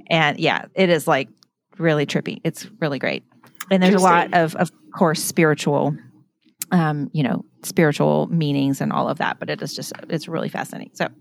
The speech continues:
Speaker 1: you might, you might enjoy that.
Speaker 2: Yeah.
Speaker 1: Okay. So, married, you are hearing, and your husband is deaf, and I'm sure we're gonna talk about that
Speaker 2: <laughs>
Speaker 1: and what that means in your home
Speaker 2: Yeah.
Speaker 1: and, and for your homemaking. I'm excited to hear all about that.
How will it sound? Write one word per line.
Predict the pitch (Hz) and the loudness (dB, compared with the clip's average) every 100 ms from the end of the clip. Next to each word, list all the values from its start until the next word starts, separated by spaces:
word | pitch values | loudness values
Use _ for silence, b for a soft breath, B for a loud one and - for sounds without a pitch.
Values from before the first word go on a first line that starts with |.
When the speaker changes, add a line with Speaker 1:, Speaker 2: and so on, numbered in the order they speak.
| _ - | _ -8
Speaker 1:
you | 185 | -2
might, | 175 - | -2 -4
you | 262 | -2
might | 339 349 | 0 0
enjoy | 392 466 | 2 2
that. | - - | 0 -2
Speaker 2:
Yeah. | 233 214 269 214 | -4 -2 0 0
Speaker 1:
Okay. | 196 185 123 - b b b _ | 0 -2 -4 -8 b b b _
So, | - 233 151 196 | 0 2 2 -4
married, | 196 226 254 277 269 269 262 269 b b 196 | -4 0 2 4 4 2 0 -4 b b -4
you | 214 247 254 254 262 | 0 2 4 4 4
are | 220 226 | 4 2
hearing, | 226 226 220 214 | 2 2 2 0
and | 170 | -2
your | 175 | -2
husband | 240 240 226 | -2 0 0
is | 214 | 0
deaf, | 208 180 180 | 2 0 0
and | 185 | -2
I'm | 180 | -4
sure | - 240 247 | -2 0 2
we're | |
gonna | 247 214 | 2 2
talk | 214 180 | 2 2
about | 175 127 165 | 0 0 2
that | 202 185 156 156 - - - | 4 4 4 0 -6 -8 -2
Speaker 2:
<laughs> | |
Speaker 1:
and | 220 180 175 | 0 0 0
what | 180 185 | 0 0
that | 175 | -2
means | 190 185 185 | -2 -2 -4
in | - 185 180 | -2 -2 0
your | 165 165 | 0 0
home | 175 208 214 240 233 | -2 2 4 4 4
Speaker 2:
Yeah. | 190 175 | 2 2
Speaker 1:
and, | 170 | -2
and | - 165 165 160 | -4 -4 -4 -6
for | 196 | -2
your | 170 170 | -2 0
homemaking. | 190 202 165 165 151 | 0 0 -2 -4 -6
I'm | 156 | -6
excited | 160 - 170 185 | -8 -4 -2 -2
to | 185 | -2
hear | 180 160 | -2 0
all | 151 | 0
about | 156 156 180 | 0 -2 -2
that. | 156 127 | -2 -4